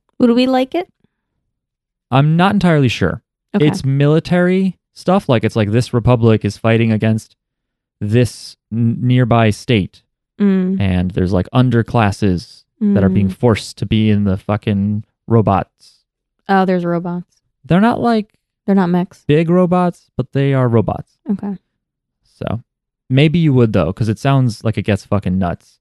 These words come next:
Speaker 1: Mm.
Speaker 2: Anyway, for, for all of those things, wait till next episode. You know,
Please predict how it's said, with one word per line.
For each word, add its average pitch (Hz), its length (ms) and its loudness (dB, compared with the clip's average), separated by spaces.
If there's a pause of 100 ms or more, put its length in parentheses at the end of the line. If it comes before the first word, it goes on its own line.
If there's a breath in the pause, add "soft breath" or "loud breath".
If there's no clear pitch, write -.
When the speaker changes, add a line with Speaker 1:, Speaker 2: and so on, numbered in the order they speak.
(220)
Speaker 1:
Mm. 185 420 0 (100)
Speaker 2:
Anyway, 117 540 2 (120)
for, 143 540 2
for 147 160 0
all 196 160 4
of 175 60 2
those 156 180 4
things, 107 540 0 (1120)
wait 180 240 0
till 175 140 0
next 139 200 -2
episode. - 440 -12 (500)
You 120 100 -2
know, 117 220 -2